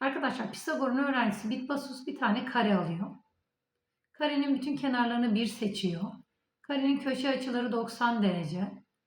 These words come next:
Kareyi alıyor, makasla tam ortadan ikiye bölüyor. Dolayısıyla bu açı kırk beş, burası da kırk beş.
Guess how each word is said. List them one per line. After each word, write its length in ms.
Kareyi 400
alıyor, 340
makasla 560
tam 200
ortadan 360
ikiye 360
bölüyor. 300
Dolayısıyla 460
bu 80
açı 260
kırk 260
beş, 260
burası 220
da 80
kırk 280
beş. 160